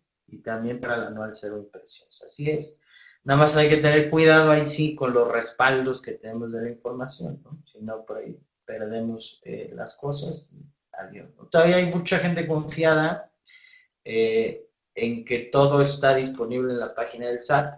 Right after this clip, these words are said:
pero no es que vaya a estar disponible para siempre, sino que, pues, hay que hacer nuestros propios respaldos también, ¿no?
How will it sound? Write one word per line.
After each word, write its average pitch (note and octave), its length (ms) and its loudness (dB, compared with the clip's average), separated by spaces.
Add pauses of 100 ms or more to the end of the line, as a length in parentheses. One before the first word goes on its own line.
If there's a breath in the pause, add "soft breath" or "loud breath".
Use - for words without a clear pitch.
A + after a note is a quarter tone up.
(480)
pero A#2 240 0
no C3 80 0
es C3+ 100 0
que C#3 120 -2
vaya B2 160 4
a - 20 2
estar B2 400 0
disponible A2+ 680 -8
para A#2 260 -2
siempre, C#3+ 640 -4 (140)
sino G#2+ 360 -16
que, B2 140 -8
pues, - 220 -20
hay - 500 -20
que - 100 -20
hacer - 220 -14 (100)
nuestros - 380 -20
propios - 320 -20
respaldos - 480 -18
también, E3 340 -16
¿no? - 160 -20